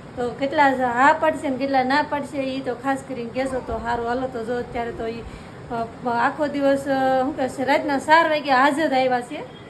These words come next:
રાતના ચાર વાગે આજ આવ્યા છે અને પછી વહેલા હારે ઊભા થઈને દુકાને બેઠા હતા સવારના. તો અત્યારે તો જો મિતાલી નિશાળે લાવી તો ઈ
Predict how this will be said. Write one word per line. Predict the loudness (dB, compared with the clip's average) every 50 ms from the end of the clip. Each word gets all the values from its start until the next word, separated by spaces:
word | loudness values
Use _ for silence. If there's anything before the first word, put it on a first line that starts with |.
| -18 -18 -18 -16 -10 -6
રાતના | -4 -4 -4 -4 -6 -6
ચાર | -4 0 2 2 2 2
વાગે | 2 -2 -2 0 2 4 4
આજ | 4 4 4 2
આવ્યા | 2 2 2 2 2
છે | 0 -4 -6 -8 -8 -10 -14 -18 -20 -16 -12 -10
અને | -8 -8
પછી | -8 -8 -8 -6 -4
વહેલા | 0 2 2 2
હારે | 2 2 0 -2
ઊભા | -2 0 0 -2
થઈને | 0 0 -2 -2 -2 -2
દુકાને | -4 -2 -2 -2 -2 -2
બેઠા | -2 -2 -2 -2
હતા | -4 -4 -4 -2
સવારના. | 0 0 0 0 -2 -4 -8 -10 -14 -18 -18 -18 -18 -16 -12 -8
તો | -4
અત્યારે | -4 -4 -2 -2 -2 -2 -2 -2
તો | -4 -4 -4
જો | -2 -2
મિતાલી | -2 -2 -2 -2 -4 -4 -4 -4
નિશાળે | -4 -4 -4 -2 -2 -2 -2
લાવી | 0 2 2 2 2
તો | 0 -4
ઈ | -6 -8